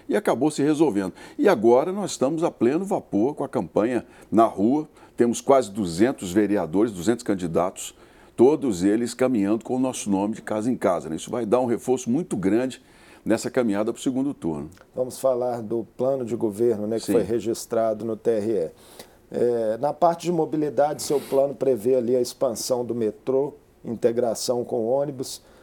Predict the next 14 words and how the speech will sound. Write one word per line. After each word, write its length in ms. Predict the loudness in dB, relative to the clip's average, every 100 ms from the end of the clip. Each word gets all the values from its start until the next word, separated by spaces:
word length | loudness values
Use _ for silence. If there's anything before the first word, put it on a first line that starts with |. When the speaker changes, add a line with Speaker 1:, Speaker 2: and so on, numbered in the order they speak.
| -20 _ -8
Speaker 2:
e 80 | 2
também 300 | 2 2 0
algumas 360 | 0 0 -2
medidas 680 | 0 -2 2 2 4 2 -2
que 400 | -4 -2 0 0
alguns 580 | 0 0 -2 -4 -4 -6
têm 360 | -6 -6 -6 -12 _ -10
considerado 600 | -8 -6 0 2 0 -4
ultrapassadas, 800 | -2 -2 0 -2 0 -2 -2 0
outros 220 | -2 -2
candidatos 640 | -4 -4 -2 -2 -2 -4
têm 160 | -8 -6
falado 580 | -4 -2 -2 -2 -2 -2
isso, 400 | -2 -4 -10